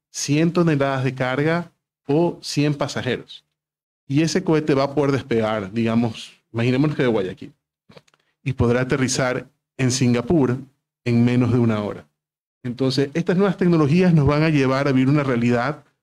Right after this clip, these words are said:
donde el tiempo de viaje y de transporte de carga es menos de una hora. Entonces, es importante estar preparados ahora para tener un marco regulatorio, un marco de incentivos, lograr atraer a las empresas para que esa realidad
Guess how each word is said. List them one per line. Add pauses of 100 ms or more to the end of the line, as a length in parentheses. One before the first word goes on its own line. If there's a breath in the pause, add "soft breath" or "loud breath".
(220)
donde
el
tiempo
de
viaje
y
de
transporte
de
carga (320)
es
menos
de
una
hora. (480)
Entonces,
es
importante
estar
preparados
ahora
para
tener (360 loud breath)
un
marco
regulatorio,
un
marco
de
incentivos,
lograr
atraer
a
las
empresas (360)
para
que
esa
realidad